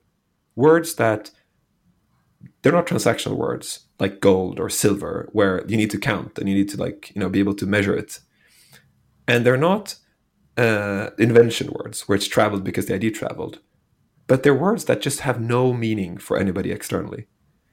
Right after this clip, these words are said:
And butterfly is such a word. So butterfly is called so many different things in different languages. So, like, you had butterfly, of course, in English. You have sommerfugl, so summer bird in Danish. Summer bird,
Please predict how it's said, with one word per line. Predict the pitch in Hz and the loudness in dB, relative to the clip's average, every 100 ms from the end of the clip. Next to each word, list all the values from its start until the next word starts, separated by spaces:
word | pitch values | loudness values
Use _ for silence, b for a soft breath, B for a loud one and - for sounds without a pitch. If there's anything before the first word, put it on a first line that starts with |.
| _ _ | _ _
And | 131 131 107 117 | 2 2 0 0
butterfly | 190 185 - 120 | 2 4 2 -2
is | - | -2
such | - - | -4 -4
a | |
word. | - 113 110 - _ - | -4 -4 -8 -14 _ -6
So | 131 | -4
butterfly | 131 240 247 117 117 110 110 B B - | 0 2 2 0 0 0 -4 B B -4
is | 120 | -4
called | - 123 110 | 0 0 0
so | - - 135 135 | -2 0 2 2
many | 135 | 2
different | 120 113 101 | 0 -2 -4
things | 104 101 | -4 -4
in | 107 | -6
different | - 101 | -10 -10
languages. | 82 85 - 110 - | -10 -10 -12 -12 0
So, | |
like, | 113 107 | 0 2
you | 107 | 0
had | 104 95 - | 0 -2 -2
butterfly, | 98 107 - 156 220 214 b b - | 0 0 2 0 0 -6 b b -16
of | - | 0
course, | 120 117 | 0 2
in | 101 | 0
English. | 123 160 196 - b b b | 0 0 -2 -10 b b b
You | 117 | 0
have | 117 104 98 _ - | 2 2 -2 _ -12
sommerfugl, | - - 104 147 - 180 202 196 | -2 2 2 2 2 0 0 -6
so | - 101 | -4 -2
summer | - - 110 131 120 101 _ | -2 0 2 2 -2 -4 _
bird | 107 92 101 127 - _ _ _ _ | 0 2 0 -4 -10 _ _ _ _
in | 120 104 95 92 - | 4 4 2 -2 -2
Danish. | 104 71 - - - | -2 -2 -4 -8 -12
Summer | - - 110 120 | -8 -2 -2 -2
bird, | 113 113 127 131 - | 0 2 2 0 -6